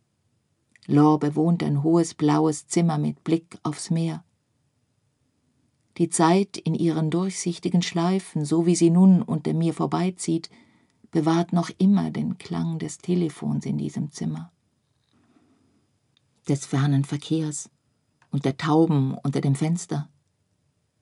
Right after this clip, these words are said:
Ihr kühles Gurren und seine Stimme, die sagt: "Du Schöne." Ich fühle das Herz dieser Schönen in meinem schlagen, während sie sich in seine Arme schmiegt in dem hohen blauen Zimmer.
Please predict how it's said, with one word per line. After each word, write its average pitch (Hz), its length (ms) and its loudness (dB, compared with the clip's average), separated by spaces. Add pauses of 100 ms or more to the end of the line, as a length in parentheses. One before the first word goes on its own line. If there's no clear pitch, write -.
(160)
Ihr 131 120 -4
kühles 131 480 0
Gurren 143 400 4
und 131 160 0
seine 131 260 0
Stimme, 139 400 2
die 135 140 2
sagt: 135 640 -2
"Du 135 120 2
Schöne." 143 720 -2 (1300)
Ich 165 180 4
fühle 165 300 6
das 160 240 -2
Herz 160 460 -2
dieser 135 360 -6
Schönen 147 640 -4 (1600)
in 147 240 4
meinem 147 400 2
schlagen, 135 640 -2 (340)
während 151 440 2
sie 151 260 -4
sich 147 320 -4
in 143 100 0
seine 139 380 0
Arme 143 380 0
schmiegt - 760 -4
in 139 180 -4
dem 139 200 0
hohen 135 280 0
blauen 139 440 -4
Zimmer. 143 420 -4